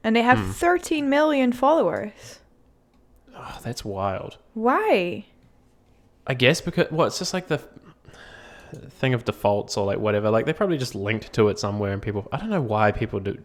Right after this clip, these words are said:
Speaker 2: follow accounts like that, but they do.
Speaker 1: Instagram has thirty-six million.
Speaker 2: Yeah.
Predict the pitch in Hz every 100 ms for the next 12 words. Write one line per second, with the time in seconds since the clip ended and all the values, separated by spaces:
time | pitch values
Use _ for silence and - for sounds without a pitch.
0 | _ - 98 98 101 104 101 101 101 101
1 | 92 92 90 90 90 87 - - _ -
2 | 247 262 262 254 240 226 214 220 - -
3 | _ _ _ - - - 220 226 226 -
4 | - - 202 - - - - - - -
5 | - - 202 185 - 196 208 - _ _
6 | - - 113 107